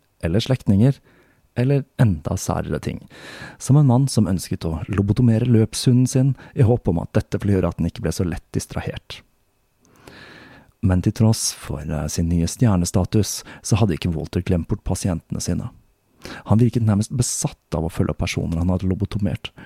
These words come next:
og brukte store ressurser på å spore opp pasienter som hadde forduftet. Via familie og venner klarte han å spore opp tidligere pasienter som hadde flyttet så langt som til Australia og Venezuela. I tillegg hadde han en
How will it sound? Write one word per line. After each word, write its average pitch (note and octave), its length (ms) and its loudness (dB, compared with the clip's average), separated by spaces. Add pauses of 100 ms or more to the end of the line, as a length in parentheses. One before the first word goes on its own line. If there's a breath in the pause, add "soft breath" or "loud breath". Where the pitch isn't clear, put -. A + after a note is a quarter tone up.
(120 loud breath)
og - 80 0
brukte G2+ 200 0
store G#2+ 640 -2
ressurser B2+ 580 0
på - 80 -8
å - 80 -4
spore F#2+ 240 -2
opp D2+ 100 -4
pasienter F2+ 460 -2
som G2+ 120 -2
hadde D2+ 120 -2
forduftet. - 560 -12 (840 loud breath)
Via G2+ 160 4
familie A2 340 4
og B2 80 4
venner A#2 320 4
klarte - 240 -2
han - 80 -6
å F2 80 -2
spore G2 300 -2
opp A#2 100 -2
tidligere A2 280 0
pasienter A2+ 520 0
som F2 160 -2
hadde F2+ 160 -4
flyttet - 260 -2
så G#2 140 0
langt G#2+ 220 0
som - 160 -6
til - 240 -6
Australia G#2 760 0
og G#2+ 100 0
Venezuela. - 600 -2 (1900 loud breath)
I - 40 -14
tillegg A2+ 420 2
hadde E2+ 260 -6
han E2 120 0
en - 100 -6